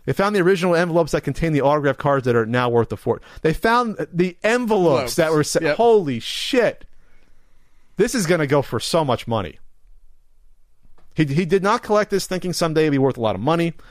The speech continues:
Speaker 1: 'Cause it wa-, these weren't worth money. Like, they weren't.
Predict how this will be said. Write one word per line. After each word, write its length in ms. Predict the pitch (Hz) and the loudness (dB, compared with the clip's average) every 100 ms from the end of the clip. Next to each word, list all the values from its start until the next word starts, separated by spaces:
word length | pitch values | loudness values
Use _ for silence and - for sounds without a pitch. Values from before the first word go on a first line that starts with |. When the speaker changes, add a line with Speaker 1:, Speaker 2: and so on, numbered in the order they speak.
| - | -6
Speaker 1:
'Cause 140 | - 254 | -2 0
it 80 | |
wa-, 180 | 269 311 302 | 2 2 2
these 180 | 262 226 | -2 0
weren't 280 | 294 339 | 2 4
worth 220 | 302 240 175 | 4 2 0
money. 380 | 190 196 185 170 | -2 0 0 0
Like, 160 | 190 | -2
they 140 | 220 240 | -2 -2
weren't. 640 | 220 294 349 - - | 0 2 2 0 -6